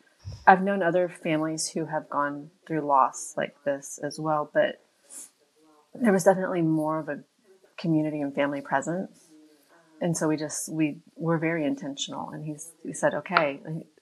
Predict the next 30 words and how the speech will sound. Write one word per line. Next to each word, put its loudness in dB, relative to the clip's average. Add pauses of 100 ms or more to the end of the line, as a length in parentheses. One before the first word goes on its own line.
for 4
a 6
while, 6
I 4
think -6
he -4
kinda, -4
like, -2
held -6
back 6
because -4
it, -10 (260)
he -6
was -4
like, -2
he -10
didn't -4
wanna -6
be -10
weird -4
about 0
it -4
or -6
anything. -14
And -12
I -8
was -8
like, -2
"No, -4
they, -8